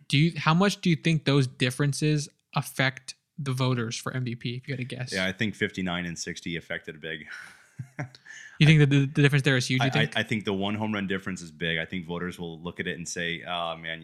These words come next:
Speaker 2: we, we got another Stan-," I mean, even though Stanton won the M V P that year, um, I think that that's a big, uh, just from what Ota-, you know, Stanton did not have Ohtani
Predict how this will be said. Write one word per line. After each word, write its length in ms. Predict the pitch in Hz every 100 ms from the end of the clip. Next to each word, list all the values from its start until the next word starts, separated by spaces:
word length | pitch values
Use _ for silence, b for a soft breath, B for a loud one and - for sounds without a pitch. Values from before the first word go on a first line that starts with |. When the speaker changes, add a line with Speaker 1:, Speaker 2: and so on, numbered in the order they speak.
| 78
Speaker 2:
we, 180 | 90 82
we 100 | 90
got 140 | 90
another 200 | 87 85
Stan-," 300 | 82 - 87
I 60 | -
mean, 120 | 107
even 120 | 120
though 80 | 123
Stanton 480 | 107 - 107 90 85
won 400 | 87 90 95 104 - b b -
the 120 | 101
M 100 | 98
V 80 | 98
P 200 | 107 101
that 200 | 101 85
year, 360 | 101 101 98 _
um, 460 | 92 85 76 73 - _ _ _
I 80 | 95
think 300 | 90 98 92
that 100 | 87
that's 260 | 92 87 -
a 60 |
big, 480 | 80 98 92 87 76 _ _ _ _ _ -
uh, 240 | 90 78
just 240 | 69 117 -
from 300 | - 117 101
what 240 | 101 101
Ota-, 360 | 101 92 - 95
you 140 | 107 92
know, 60 |
Stanton 300 | 82 113 110
did 100 | 107
not 180 | 101 92
have 140 | 98
Ohtani 580 | 90 85 - 92 87 80